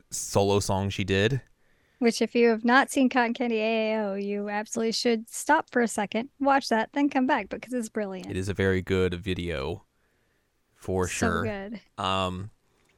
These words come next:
Speaker 1: Chica's whole thing is that she has a gun, and then, like, when her, she gets her upgraded ability, she gets the gals from Million Dollar with her as well, and they do a big old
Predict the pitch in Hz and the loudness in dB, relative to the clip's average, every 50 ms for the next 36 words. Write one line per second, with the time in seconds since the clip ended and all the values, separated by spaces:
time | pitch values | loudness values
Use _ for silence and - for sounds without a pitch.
0 | _ _ _ _ _ _ _ _ _ _ _ - - 135 127 127 - 135 123 - | _ _ _ _ _ _ _ _ _ _ _ 6 6 6 8 8 6 6 6 8
1 | 123 123 123 123 107 110 101 - 123 110 101 101 87 - 101 104 107 107 101 98 | 6 8 8 8 6 4 2 4 4 4 4 4 4 6 6 6 8 6 4 2
2 | 98 95 92 95 92 - - 98 98 98 92 98 104 95 92 92 92 101 - 98 | 2 2 2 0 0 0 0 -2 -2 -2 -2 -2 -2 0 -2 -2 -4 -6 -10 -8
3 | 95 101 101 95 - 104 71 90 - - 101 95 98 95 95 98 95 95 95 95 | -2 0 0 0 0 0 -2 -4 0 2 4 4 6 4 4 4 4 4 4 4
4 | 95 92 92 92 - - 107 92 95 90 - - - - 92 90 85 90 90 90 | 2 2 0 -2 -4 -4 -2 -2 -2 -2 -2 -6 -6 -4 -4 -2 0 2 2 2
5 | 90 92 92 - 104 90 90 90 92 92 90 90 90 87 92 92 90 90 92 90 | 2 0 -2 -4 -4 -2 0 0 0 -2 0 0 2 2 2 2 2 0 -2 -2
6 | - - 95 90 92 90 92 92 90 90 92 90 90 90 92 87 92 90 90 90 | -2 -2 -2 0 0 -2 0 0 0 2 2 0 0 -2 -2 -2 -2 -2 -2 -2
7 | 92 92 92 92 90 92 95 92 90 | -2 -2 0 0 0 2 0 -2 -4